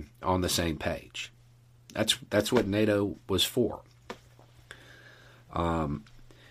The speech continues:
it's a collective defense pact, but there's a little bit more to it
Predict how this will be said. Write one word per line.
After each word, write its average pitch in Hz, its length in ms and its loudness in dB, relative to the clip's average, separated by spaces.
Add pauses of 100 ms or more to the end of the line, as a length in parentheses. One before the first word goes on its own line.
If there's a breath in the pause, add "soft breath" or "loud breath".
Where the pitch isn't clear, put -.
(180 soft breath)
it's - 220 2
a 92 120 8
collective 110 540 6
defense 127 380 6
pact, - 680 0
but 101 220 0
there's 117 180 8
a 107 60 6
little 135 280 8
bit 135 160 10
more 113 240 6
to 123 320 8
it - 260 0